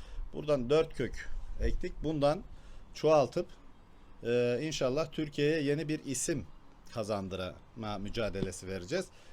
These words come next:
Buna ben diyorum ki Ali amcanın nenesi bunu verdiğine göre bunun adı Nene Hatun domatesi olsun.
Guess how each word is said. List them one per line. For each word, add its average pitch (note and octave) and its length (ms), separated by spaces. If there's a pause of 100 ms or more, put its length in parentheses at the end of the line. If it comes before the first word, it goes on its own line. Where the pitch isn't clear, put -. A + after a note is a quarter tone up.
(140)
Buna E3 300 (340)
ben C#3+ 180
diyorum F3+ 280
ki B2+ 220 (540)
Ali A#2+ 180
amcanın C#3 460 (360)
nenesi B2 440
bunu C3+ 180
verdiğine B2+ 400
göre C3+ 360
bunun C#3+ 200
adı A2+ 480
Nene B2 180
Hatun A#2+ 460
domatesi F#2 480
olsun. A#2+ 340